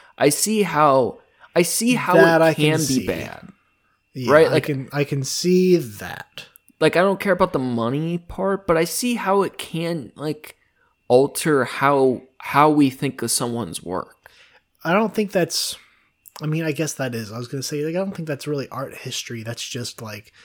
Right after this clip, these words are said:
Speaker 2: damaging someone's name. But if it, they're an famous
Speaker 1: Yeah.
Speaker 2: artist, then it's art
Speaker 1: It's
Speaker 2: history.
Speaker 1: art,
Speaker 2: That's
Speaker 1: right.
Speaker 2: what, that's what it is. Um,
Speaker 1: Like, uh, <sighs> I've mentioned it a couple times now, but Nietzsche's, uh, work,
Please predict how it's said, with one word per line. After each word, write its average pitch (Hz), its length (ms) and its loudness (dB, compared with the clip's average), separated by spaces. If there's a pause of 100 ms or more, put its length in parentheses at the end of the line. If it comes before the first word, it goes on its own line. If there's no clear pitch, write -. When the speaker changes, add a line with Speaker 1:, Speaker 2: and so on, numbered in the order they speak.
(280)
Speaker 2:
damaging 117 500 -6
someone's 101 420 -12
name. 98 340 -14
But 95 140 -14
if 98 120 -14
it, 101 160 -18
they're 110 140 -10
an 104 100 -12 (400)
famous 127 340 -4
Speaker 1:
Yeah. 110 60 -10
Speaker 2:
artist, 110 360 -8
then 101 100 -14
it's 98 140 -16
art - 160 -12
Speaker 1:
It's - 180 -10
Speaker 2:
history. 87 160 -4
Speaker 1:
art, - 80 -12 (120)
Speaker 2:
That's - 80 -20
Speaker 1:
right. 92 240 -4
Speaker 2:
what, - 160 -10
that's 120 260 -8
what 120 220 -6
it 87 100 -16
is. - 320 -16 (560)
Um, 113 540 -8 (180)
Speaker 1:
Like, 170 300 6
uh, 160 420 2 (920)
<sighs> - 0 - (220)
I've 120 240 0
mentioned 110 380 -6
it 92 40 -16
a - 20 -18
couple - 180 -12
times - 280 -16
now, 107 80 -8
but 135 220 0
Nietzsche's, 151 680 -2 (180)
uh, 113 500 2 (160)
work, 117 580 -2